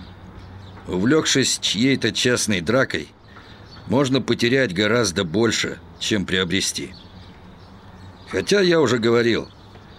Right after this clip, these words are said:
что советы давать легко. Сам так как кидался, так и кидаюсь. Никак не вылечусь от детской болезни левизны в коммунизме. Желаю присутствующим не хворать.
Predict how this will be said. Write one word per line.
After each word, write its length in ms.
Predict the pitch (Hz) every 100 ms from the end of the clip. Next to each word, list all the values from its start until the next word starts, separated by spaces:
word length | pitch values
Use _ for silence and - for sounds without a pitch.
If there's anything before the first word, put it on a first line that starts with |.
| - -
что 220 | - 87
советы 420 | 82 120 180 - 110
давать 340 | 120 120 -
легко. 440 | 110 - 104 - - - - - - - - - -
Сам 340 | - - 127 127
так 140 | 113 -
как 180 | 117 -
кидался, 600 | - 117 110 101 - 73 - - - - -
так 220 | 131 113
и 20 |
кидаюсь. 640 | 185 98 85 101 80 - - - - - - - - -
Никак 340 | 104 135 123
не 140 | 127 127
вылечусь 540 | 131 107 - 76 - - - - - - -
от 240 | 90 87
детской 320 | 85 110 - 101
болезни 460 | 110 107 98 90
левизны 580 | 98 107 107 95 104 - - -
в 80 | -
коммунизме. 640 | 104 98 92 80 80 67 - - - - - - - - - -
Желаю 460 | 110 90 147 180 156
присутствующим 840 | 139 123 139 - - 113 - 95 90
не 100 | 107
хворать. 480 | 101 95 - -